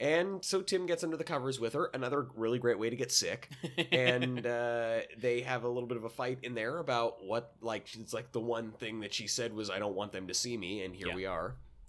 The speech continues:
Speaker 2: And I'm sure they can overhear this <laughs> entire conversation. Would they be paying attention without the Super Bowl playing?
Speaker 1: Well, presently one of them does get under the covers with them as well.
Speaker 2: Which, <laughs> this,
Speaker 1: Which is how
Speaker 2: so
Speaker 1: you get sick.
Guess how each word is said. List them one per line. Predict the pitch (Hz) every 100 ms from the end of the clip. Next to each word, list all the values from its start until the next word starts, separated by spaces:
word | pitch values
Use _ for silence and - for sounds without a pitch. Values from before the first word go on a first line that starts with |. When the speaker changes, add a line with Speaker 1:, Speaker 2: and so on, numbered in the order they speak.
| - _ _ _ -
Speaker 2:
And | 135 135 131 131 117
I'm | 120
sure | - 131
they | 123
can | 123
overhear | 110 101 110 107
this | 110 - 117
<laughs> |
entire | 123 131 117
conversation. | 117 101 117 107 - - - - -
Would | 247 196 233
they | 156 131
be | 127
paying | 127 123 117
attention | 104 120 107 104 107 - 120
without | 110 104 107 95
the | 98 95 90
Super | - 101
Bowl | 92 92
playing? | - 92 92 127 -
Speaker 1:
Well, | 165 185
presently | - 190 185 180 156
one | 156 143
of | 131
them | 120
does | 139 139 123 110
get | 123
under | 117 104
the | 101
covers | 120 95 104
with | -
them | 87
as | 90
well. | 104 98
Speaker 2:
Which, | 208 - 180 - 165 165
<laughs> | 139 131 170
this, | 143 220 - -
Speaker 1:
Which | 175 175
is |
how | - 147
Speaker 2:
so | 160 151
Speaker 1:
you |
get | 139
sick. | - - 170 131 127